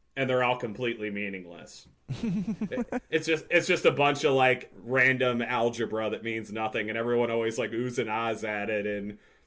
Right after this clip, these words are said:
Speaker 1: Theo and Jed just sit there and they chuckle knowing that it doesn't mean anything.
Speaker 2: Isn't it called Ivy?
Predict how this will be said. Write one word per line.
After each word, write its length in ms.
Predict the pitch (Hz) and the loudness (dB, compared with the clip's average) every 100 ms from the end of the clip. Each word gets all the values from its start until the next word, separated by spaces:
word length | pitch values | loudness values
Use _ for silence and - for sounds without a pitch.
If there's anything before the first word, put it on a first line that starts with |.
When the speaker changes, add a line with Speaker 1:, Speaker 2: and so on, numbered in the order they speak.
| _ | _
Speaker 1:
Theo 320 | 147 151 143 | 6 8 8
and 160 | 127 123 | 6 4
Jed 280 | 117 127 120 | 2 2 2
just 260 | 117 110 - | -2 -2 -4
sit 180 | 117 | -2
there 200 | 120 113 | -2 0
and 120 | 107 101 | 0 -2
they 80 | |
chuckle 480 | 95 - 120 117 107 | -4 -2 -2 0 -2
knowing 340 | 107 110 110 107 | 0 0 0 -2
that 100 | 104 | -4
it 100 | 101 | -4
doesn't 320 | 113 104 98 | -6 -6 -6
mean 240 | 110 104 | -6 -6
anything. 540 | 92 87 85 98 90 - | -8 -10 -12 -12 -12 0
Speaker 2:
Isn't 240 | 180 233 285 | 2 4 0
it 100 | 240 | 2
called 200 | 202 151 | 0 2
Ivy? 500 | 120 131 139 135 | 2 2 2 -2